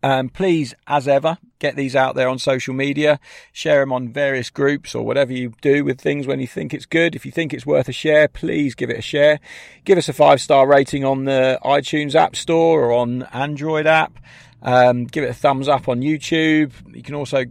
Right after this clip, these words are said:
listen to these on Spotify, so they're just about everywhere. And make sure you tell everyone that you know about the Intriguing Beings podcast. Had someone else say to me the other day that it really is like the Desert Island Discs for cool people. Um,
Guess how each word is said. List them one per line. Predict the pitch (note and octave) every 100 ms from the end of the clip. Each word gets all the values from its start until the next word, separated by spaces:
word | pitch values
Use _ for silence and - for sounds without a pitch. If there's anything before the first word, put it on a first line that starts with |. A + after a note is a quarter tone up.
| C3+
listen | D3 - C#3+
to | C3+
these | C3+ B2
on | B2 B2
Spotify, | - E3+ D3+ C#3 E3 D3 D3+ C#3
so | - B2
they're | C3
just | F#3+ -
about | C3+ B2+
everywhere. | B2 B2 B2 A#2+ B2+ - - _ _ -
And | D#3+
make | F3+
sure | - F3
you | D3
tell | - C#3+ C3+ - -
everyone | C3+ C3+ C3+ B2+
that | B2+
you | B2
know | A#2 A#2
about | A2 A#2 B2+
the | A#2+
Intriguing | A#2 C3 A#2 A#2+
Beings | A#2 A2+ A2+
podcast. | - B2 - A2 G#2+ - - _ _ _
Had | C#3 C3
someone | C#3 B2
else | B2 A#2+
say | - B2 A2+
to | A#2
me | A2+
the | A#2
other | A2
day | A2 A#2 A#2
that | A#2
it | A#2+ -
really | - C3+ B2+ B2
is | A2+ A2+
like | A#2
the | A2+
Desert | A#2 A2+ A#2
Island | A#2+ A2+ G#2+
Discs | G#2 A2 - -
for | G#2+
cool | B2+ A#2
people. | G#2+ G#2 G2 G2 _ - _ -
Um, | A2+ G#2+ G#2+